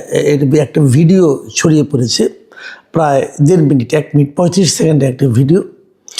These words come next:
সেই ভিডিওতে যে ঘটনাটা ঘটেছে সেটা সংক্ষেপে আপনাদেরকে আমি বলি। ওই ইউনিয়নের একটা আওয়ামী লীগের অফিস ছিল, বাংলাদেশের সব ইউনিয়নে আওয়ামী লীগের অফিস ছিল।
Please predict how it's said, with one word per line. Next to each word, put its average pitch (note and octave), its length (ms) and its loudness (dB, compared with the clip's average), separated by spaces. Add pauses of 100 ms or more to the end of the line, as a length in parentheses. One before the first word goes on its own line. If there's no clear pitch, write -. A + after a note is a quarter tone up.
(240)
সেই B3 240 2
ভিডিওতে G3 840 2 (500)
যে G3+ 140 2
ঘটনাটা A3+ 360 2
ঘটেছে F#3 360 -2
সেটা F#3+ 200 0
সংক্ষেপে D#3 420 0
আপনাদেরকে C3 420 -2
আমি C3+ 120 2
বলি। B2+ 280 0 (1080)
ওই C#4 520 2
ইউনিয়নের A3+ 720 4 (320)
একটা - 180 -4 (100)
আওয়ামী A3 320 2
লীগের F#3+ 240 2
অফিস D#3+ 380 -2
ছিল, A#2 220 -2 (2000)
বাংলাদেশের D3+ 400 2
সব F3+ 300 0
ইউনিয়নে A3 320 4
আওয়ামী G#3 240 2
লীগের G3 220 2
অফিস F#3+ 280 -2
ছিল। F#3 240 0